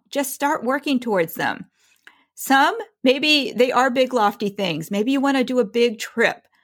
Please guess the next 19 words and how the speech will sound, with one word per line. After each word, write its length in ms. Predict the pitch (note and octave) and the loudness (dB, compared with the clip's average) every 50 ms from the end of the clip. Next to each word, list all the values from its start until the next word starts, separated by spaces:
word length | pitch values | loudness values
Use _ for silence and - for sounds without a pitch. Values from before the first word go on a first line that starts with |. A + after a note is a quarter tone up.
| _ - - _ | _ -20 -20 _
someplace. 760 | _ - - F3+ F3 - G3 E3 D#3+ - - F3 - - - - - | _ -2 0 0 0 0 0 0 0 -2 -4 -6 -10 -14 -14 -8 -2
Um, 520 | - G3 F#3+ G3 F#3 F3+ F3 D#3+ D#3 E3 - _ _ _ _ _ _ _ _ _ _ _ _ _ _ | 2 2 2 2 2 -2 -4 -6 -10 -12 -16 _ _ _ _ _ _ _ _ _ _ _ _ _ _
you 80 | A3+ A#3 | 0 2
know, 100 | A#3+ B3+ | 2 2
start 320 | B3+ - - D4+ F4 F4+ | 0 0 0 0 0 0
making 280 | - F4+ F#4 G4+ G4 D#4 | 0 -2 -2 -2 -4 -2
plans. 520 | - C#4+ D4+ F4+ F#4+ C4+ - - - - - - | 0 0 0 2 2 2 2 2 0 -2 -2 -2
It 80 | B3 | -2
could 140 | B3 D4 C4+ | -2 -2 -4
be 100 | C#4+ C#4+ | -2 -2
as 100 | C4+ C#4 | -4 -4
simple 220 | C#4+ C4 - C4+ | -4 -4 -4 -4
as 100 | C4 B3 | -2 0
right 180 | B3 B3 A#3+ A#3+ | 0 0 0 0
now, 200 | B3 C#4 C4+ A3+ | 0 0 0 0
"No, 180 | G3 G#3+ A#3 G#3+ | 0 0 -2 -2
we 140 | A3+ A3+ | -2 -4
can't 280 | - - A3+ G3 - - | -4 -4 -6 -6 -6 -6
travel," 560 | - - A3 D4 C#4 A3+ G3 G3 G3+ G#3+ - | -2 0 2 2 2 0 0 -2 -4 -6 -8